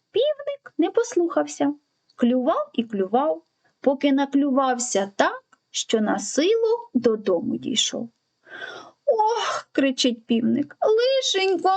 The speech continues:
моє, боляче мені, сестричко, боляче!»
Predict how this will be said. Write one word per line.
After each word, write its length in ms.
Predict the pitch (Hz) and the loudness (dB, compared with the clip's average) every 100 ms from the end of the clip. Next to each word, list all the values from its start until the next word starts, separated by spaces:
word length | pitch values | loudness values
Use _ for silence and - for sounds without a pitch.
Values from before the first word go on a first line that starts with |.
| 392 | 2
моє, 680 | 359 349 302 381 427 359 330 _ - - - - | 2 2 2 2 2 0 -4 _ -18 -12 -10 -2
боляче 960 | 349 320 381 427 403 349 359 - 415 | 0 2 2 2 2 0 0 0 0
мені, 380 | 403 403 392 381 | 0 0 0 0
сестричко, 1120 | 381 392 403 - - 427 392 320 - - 320 | 0 0 0 -2 0 0 0 -2 -4 0 0
боляче!» 1500 | 302 285 294 392 427 440 453 440 370 302 254 240 - 208 196 | 0 -4 0 2 2 2 2 0 0 0 -2 -2 -2 -2 -4